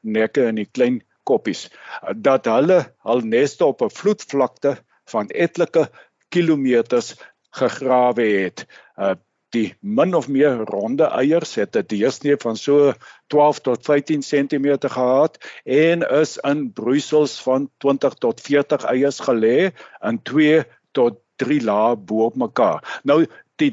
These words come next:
digtheid van die neste op mekaar, uh, die afstand tussen neste, suggereer dat hierdie logge diere nie by die nes gebly het om, om dit te beskerm nie. Dit sou seker tot 'n, uh, vertrapping van die neste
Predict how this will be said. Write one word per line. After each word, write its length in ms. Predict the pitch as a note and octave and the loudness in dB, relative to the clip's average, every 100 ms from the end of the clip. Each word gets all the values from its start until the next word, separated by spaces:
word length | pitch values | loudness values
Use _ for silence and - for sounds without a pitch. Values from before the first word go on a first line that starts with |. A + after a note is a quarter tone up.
| - | 0
digtheid 500 | D3+ E3+ - F#3 - | 0 0 0 -2 -2
van 160 | D3 | -4
die 140 | C#3 C3 | -2 -2
neste 460 | A2 G#2+ B2 - | -2 -2 -2 -2
op 200 | G#2+ - A#3+ | -4 -4 -8
mekaar, 480 | - C3 G#2 D#2 - _ _ _ _ - | -4 -2 -2 -2 -12 _ _ _ _ -8
uh, 120 | G2+ | -6
die 140 | G2+ - | -2 0
afstand 440 | C#3 - C#3+ C3 | -2 0 -2 0
tussen 360 | C#3 - C#3 A#2 | -2 -2 -2 0
neste, 400 | A#2 A2 - E2+ | 0 -2 -6 -12
suggereer 960 | - D#3+ - D3+ C3+ A#2+ A#2+ B2+ C3 - - _ _ | -4 -2 0 0 0 0 2 2 2 -4 -18 _ _
dat 240 | A2+ G#2+ | -2 0
hierdie 440 | A2 C3 D#3+ D#3 - - | 0 0 2 0 -2 -6
logge 440 | A2+ C3 - F3 | 2 2 2 0
diere 380 | C3+ B2 C3 C3 | 0 0 0 0
nie 180 | B2+ F3 | 0 0
by 160 | E3+ C#3+ | 0 2
die 120 | C#3+ | 0
nes 300 | A#2 B2 - | 2 0 0
gebly 400 | C#3 G#2+ G#2 A2+ | -4 -2 0 0
het 180 | A2+ G#2+ | 0 -2
om, 180 | A2 G#2+ _ - | -10 -10 _ -10
om 160 | G#2+ | -6
dit 220 | G#2 G#3+ | -2 -2
te 80 | - | -2
beskerm 540 | G2 A2 - A#2 A#2 G#2+ | -2 -2 0 0 0 -4
nie. 140 | F2+ - - - | -6 -10 -18 -4
Dit 200 | A2+ A2 | -2 -2
sou 260 | - B2+ A#2 | -2 0 0
seker 500 | - B2+ A#2 B2 - - - _ | 0 -2 2 0 -2 -12 -20 _
tot 240 | B2 A#2 A#2 | 0 0 0
'n, 120 | G#2+ - - | -4 -8 -10
uh, 200 | - G2 G#2 | -4 -2 -2
vertrapping 720 | B2 - - C3 - A#2+ G#2+ | -4 -4 0 0 0 -4 -4
van 200 | A#2 G#2+ | -4 -2
die 180 | A2 - _ | -6 -8 _
neste 480 | G#2 G#2 G#2+ - A2 | -6 -2 -2 -4 -8